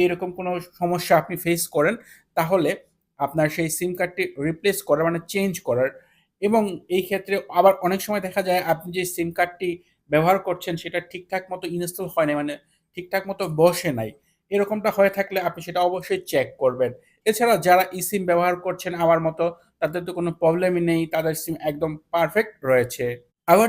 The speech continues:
দেখা যায় অনেক ইউজার রয়েছেন যারা মোবাইলের যে এই নেটওয়ার্ক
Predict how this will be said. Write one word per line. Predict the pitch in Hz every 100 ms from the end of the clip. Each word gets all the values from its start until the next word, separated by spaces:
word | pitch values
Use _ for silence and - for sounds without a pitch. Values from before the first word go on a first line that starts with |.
| 220
দেখা | 233 240
যায় | 160 160 180
অনেক | 202 208
ইউজার | 190 196 214 202 185
রয়েছেন | 185 180 165 147 - -
যারা | 156 156 147 - _ _ -
মোবাইলের | 143 156 185 196 196 165
যে | 185 185 160 - 135 131
এই | 135 135
নেটওয়ার্ক | 151 196 220